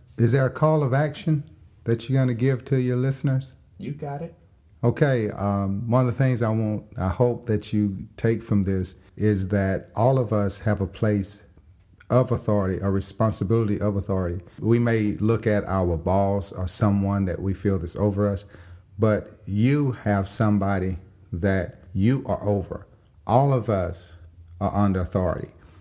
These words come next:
Speaker 1: and we gotta be responsible with that and understand the responsibility of it. And I think one good thing to help us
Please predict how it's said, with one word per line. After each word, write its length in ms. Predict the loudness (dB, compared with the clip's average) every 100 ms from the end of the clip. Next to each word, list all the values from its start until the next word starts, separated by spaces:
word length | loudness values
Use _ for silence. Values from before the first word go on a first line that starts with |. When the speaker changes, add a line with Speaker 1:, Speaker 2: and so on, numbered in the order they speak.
| -20 _ -14 -2
Speaker 1:
and 340 | 2 2 2
we 140 | 2
gotta 200 | 2 2
be 100 | 0
responsible 720 | 0 -2 0 0 0 -2 0
with 280 | 2 2 0
that 360 | -2 -2 -4 -8
and 100 | -2
understand 520 | 0 0 -2 -2 0 0
the 40 |
responsibility 880 | -2 -2 -2 -2 -4 -8 -6 -2 0
of 200 | 0 0
it. 160 | -6 -10 -20 -20 -20 -20 -12 -4
And 100 | -2
I 80 |
think 280 | 0 0 0
one 320 | 0 0 0
good 240 | 0 0 -2
thing 540 | -2 0 0 -2 -4 -12 -20
to 120 | -6 0
help 320 | 2 0 0
us 280 | -2 -2